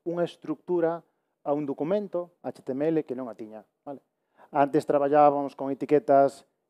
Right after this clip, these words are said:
figura e agora traballamos con un nivel superior, Traballamos con imaxes, galerías, etcétera, que siguen estando representados pola etiqueta figura, pero nós temos maneiras de identificar esos bloques.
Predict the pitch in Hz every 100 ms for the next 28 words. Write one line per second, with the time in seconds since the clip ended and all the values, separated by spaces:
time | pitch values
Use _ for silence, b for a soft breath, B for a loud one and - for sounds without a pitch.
0 | - 147 185 233 214 214 _ _ _ _
1 | - 139 139 151 151 139 147 156 165 147
2 | 143 143 143 151 131 131 156 147 107 _
3 | _ - 120 123 127 - 127 127 185 175
4 | 165 170 - 139 127 123 156 151 147 151
5 | - _ _ _ _ _ 139 135 123 110
6 | 113 - 113 - 127 135 131 143 143 135
7 | 143 135 143 135 151 127 - 127 120 123
8 | 135 160 214 202 196 139 139 151 156 147
9 | 143 147 156 160 143 135 151 143 135 131
10 | 120 127 135 127 120 107 117 104 110 _